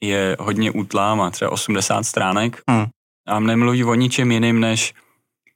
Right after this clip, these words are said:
Speaker 1: pokud se něco rozhodneš dělat, jdi do toho maximálně s tím, že to dokončíš, ne s tím, že to zkusíš, protože to je mrhání. Že ty
Speaker 2: Jasně.
Speaker 1: vlastně nějaký čas věnuješ tomu, že to zkoušíš a pak si řekneš: „No, teď jsem věděl, že to nevyjde.“ Tak to radši vůbec nedělej, jo.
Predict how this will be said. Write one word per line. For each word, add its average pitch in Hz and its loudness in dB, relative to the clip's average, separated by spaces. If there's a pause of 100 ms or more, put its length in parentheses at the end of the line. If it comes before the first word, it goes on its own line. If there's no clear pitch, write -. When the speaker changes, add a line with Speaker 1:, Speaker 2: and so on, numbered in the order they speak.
(200)
Speaker 1:
pokud 160 0
se 156 0
něco 135 2
rozhodneš 123 0
dělat, 101 0 (680)
jdi 120 0
do 123 0
toho 123 -2
maximálně 113 0
s 104 -4
tím, 107 -2
že 110 -2
to 117 0
dokončíš, 101 -2 (560)
ne 120 0
s - -4
tím, 117 0
že 110 0
to 113 2
zkusíš, - -4
protože 101 -4
to 110 0
je 107 0
mrhání. 98 0 (100)
Že 120 -4
ty 123 0
Speaker 2:
Jasně. 107 0
Speaker 1:
vlastně 107 0
nějaký 104 -2
čas 107 -2
věnuješ 101 -2
tomu, 101 -2
že 104 0
to 104 0
zkoušíš 101 -4
a 101 -4
pak 98 -4
si 101 -8
řekneš: 92 -6
„No, 95 -2
teď 92 -2
jsem 92 -4
věděl, 90 0
že 92 -4
to 95 -6
nevyjde.“ 90 -4
Tak - -8
to 135 -2
radši 113 -2
vůbec 101 -4
nedělej, 90 -2
jo. 104 -16